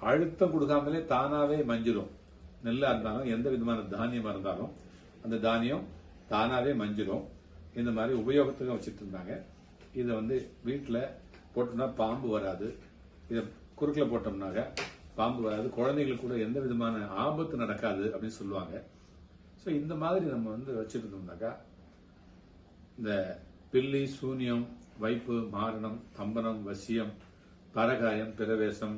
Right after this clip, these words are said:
ஜாலம், இந்த மாதிரி விஷயங்கள் எல்லாம் நம்மள யாரும் பண்ண முடியாது. இப்ப பொட்டு வச்சிருக்கிற ஒரு பெண்களை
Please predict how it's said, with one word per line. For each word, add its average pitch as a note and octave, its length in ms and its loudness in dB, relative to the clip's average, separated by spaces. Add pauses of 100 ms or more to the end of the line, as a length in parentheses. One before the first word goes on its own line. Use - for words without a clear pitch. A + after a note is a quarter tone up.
(120)
ஜாலம், G#2+ 420 -2 (140)
இந்த C#3 220 -2
மாதிரி D3 200 4 (100)
விஷயங்கள் A#2+ 420 -4
எல்லாம் A2+ 280 -4 (460)
நம்மள C#3 260 -2 (120)
யாரும் E3 260 0
பண்ண B2 180 0
முடியாது. F2 260 -2 (260)
இப்ப B2 280 -2
பொட்டு B2 240 2
வச்சிருக்கிற A2+ 420 0 (560)
ஒரு A#2+ 120 -2 (100)
பெண்களை C3+ 300 2